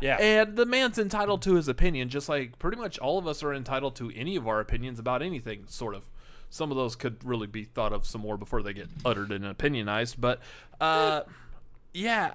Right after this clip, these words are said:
Speaker 2: I, I, I actually, I get what he's,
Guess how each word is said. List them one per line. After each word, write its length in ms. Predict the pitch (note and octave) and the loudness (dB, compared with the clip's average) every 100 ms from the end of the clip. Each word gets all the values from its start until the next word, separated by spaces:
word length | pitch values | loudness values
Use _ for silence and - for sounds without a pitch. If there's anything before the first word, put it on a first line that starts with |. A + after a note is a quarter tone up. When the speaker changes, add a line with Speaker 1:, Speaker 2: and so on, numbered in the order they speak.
| - | -6
Speaker 2:
I, 280 | - - - - - - - - | -12 -12 -12 -16 -18 -20 -14 -2
I, 220 | D#3 F3+ - | 0 2 2
I 100 | F3 | 4
actually, 600 | G3 A#3+ - A#3 G#3+ F#3 - - - - - - - - - - - - - _ - - | 4 0 -2 -2 0 -2 -6 -20 -20 -20 -20 -20 -20 -20 -20 -20 -20 -20 -20 _ -20 -4
I 100 | D3+ | -2
get 260 | D#3+ F3 A3 | 0 0 0
what 140 | G#3+ | 0
he's, 300 | E3+ E3+ D3 | -2 -4 -6